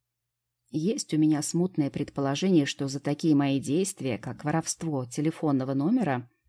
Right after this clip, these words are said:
Вит может одарить меня волшебным живительным ударом в челюсть. Тем более удар у него поставлен. Через несколько минут вернулся Вит.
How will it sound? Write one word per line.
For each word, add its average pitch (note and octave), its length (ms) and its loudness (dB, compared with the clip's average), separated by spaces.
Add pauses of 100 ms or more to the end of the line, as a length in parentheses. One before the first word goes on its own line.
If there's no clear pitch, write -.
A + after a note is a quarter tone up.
(480)
Вит G3+ 320 0
может C#4+ 300 4
одарить B3 420 2
меня A#3+ 260 4
волшебным G#3+ 640 2
живительным F#3 680 4
ударом D#3 360 2
в - 100 -6
челюсть. - 580 -8 (600)
Тем D3 220 0
более C#3+ 280 2
удар C#3 300 -4
у F#3 40 -2
него C#3 240 0
поставлен. - 720 -8 (1400)
Через G#3+ 300 -2
несколько A#3 500 -2
минут E3 380 0
вернулся D3 580 -4
Вит. A#2 300 -14